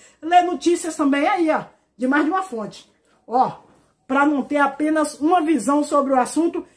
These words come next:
e evitar as terríveis fake news.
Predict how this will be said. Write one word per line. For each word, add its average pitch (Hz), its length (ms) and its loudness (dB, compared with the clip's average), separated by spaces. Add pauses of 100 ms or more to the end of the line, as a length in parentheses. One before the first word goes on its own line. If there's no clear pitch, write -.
(120)
e 254 100 0
evitar 262 720 0 (240)
as 240 220 -6
terríveis 302 840 4 (220)
fake 427 320 -6
news. 480 1080 2